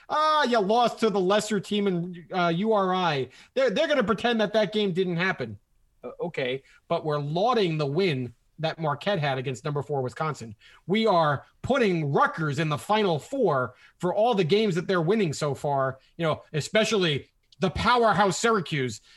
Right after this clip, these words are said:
as Jerry Carino described them. I, I, I'm sorry, you, you gotta win the games on your schedule, no matter what is going on around you. Tom, Providence hadn't played since December ninth, and they came out and they beat us today. "Oh, they had time to prepare for us."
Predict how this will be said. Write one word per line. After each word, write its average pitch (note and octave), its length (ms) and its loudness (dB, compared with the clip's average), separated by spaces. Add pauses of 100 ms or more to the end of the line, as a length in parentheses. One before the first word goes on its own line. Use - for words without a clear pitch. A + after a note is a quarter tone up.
as D#3+ 200 0
Jerry G3 260 4
Carino F3+ 360 2
described E3 460 -2
them. A#2+ 220 -4 (400)
I, F#3+ 160 -12
I, G#3 100 -8 (100)
I'm A3 120 -2
sorry, G3 440 -2
you, F3 300 -12
you F3+ 80 -4
gotta G#3 180 0
win A#3 120 2
the A3 80 0
games G#3 220 2
on A3 60 0
your B3 80 -4
schedule, D3+ 480 -6 (340)
no D3+ 60 -6
matter D#3+ 240 -2
what D3 360 -4
is F#3 200 -4
going C#3+ 320 -6
on B2+ 200 -8
around F#3 380 -4
you. A#2+ 220 -10 (260)
Tom, G#3 380 -2 (280)
Providence F#3 480 -2
hadn't F3 260 -2
played D3 420 -4 (280)
since - 260 -8
December C#3 440 -4
ninth, C3 300 -6 (580)
and C3 100 -8
they C3+ 60 -4
came D3 260 -4
out C#3 120 0
and C3+ 80 -8
they C3 40 -2
beat B2+ 160 -4
us A2 120 -10
today. A2 200 -12 (680)
"Oh, F3+ 240 2
they G3 120 2
had G3 160 2
time G3+ 240 2
to F#3+ 80 0
prepare F3 320 -2
for D3+ 180 -2
us." - 240 -6